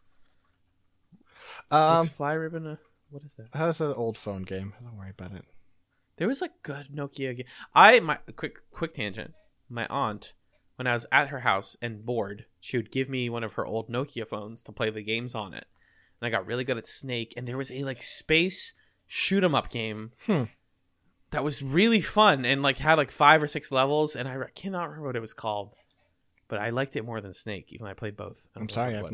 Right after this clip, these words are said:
Speaker 2: no idea.
Speaker 1: Anyways. Bombardier. Bomble. Bombird.
Speaker 2: What's the shiny?
Speaker 1: Please be good, please be good, please.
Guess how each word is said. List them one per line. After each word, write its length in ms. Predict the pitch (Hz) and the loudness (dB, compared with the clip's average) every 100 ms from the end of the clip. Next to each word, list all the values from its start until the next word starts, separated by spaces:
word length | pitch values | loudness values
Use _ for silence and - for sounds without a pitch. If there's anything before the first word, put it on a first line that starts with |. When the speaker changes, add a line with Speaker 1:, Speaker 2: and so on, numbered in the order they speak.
| 113 | -6
Speaker 2:
no 40 | |
idea. 200 | 110 131 | -4 -4
Speaker 1:
Anyways. 220 | 120 - _ _ _ - _ _ _ - _ _ _ _ - - 131 | -6 -12 _ _ _ -20 _ _ _ -20 _ _ _ _ -20 -12 8
Bombardier. 680 | 165 202 165 117 104 92 | 10 12 8 0 -2 -2
Bomble. 800 | - 180 214 151 123 101 78 117 _ _ _ _ _ _ _ _ _ _ _ _ _ _ _ _ _ | 6 10 10 8 0 0 -2 -6 _ _ _ _ _ _ _ _ _ _ _ _ _ _ _ _ _
Bombird. 440 | 139 151 117 98 - _ _ _ _ - | -8 -8 -8 -10 -14 _ _ _ _ -12
Speaker 2:
What's 200 | 131 - | -10 -6
the 60 | - | -4
shiny? 480 | 127 107 110 143 - - - _ _ _ _ _ _ _ - - _ - | -4 -4 -6 -6 -10 -20 -20 _ _ _ _ _ _ _ -20 -20 _ -10
Speaker 1:
Please 160 | 117 107 | -10 -8
be 100 | 98 | -10
good, 160 | 92 | -10
please 200 | - 104 | -8 -10
be 80 | 104 | -8
good, 140 | 98 | -12
please. 240 | - 101 | -12 -16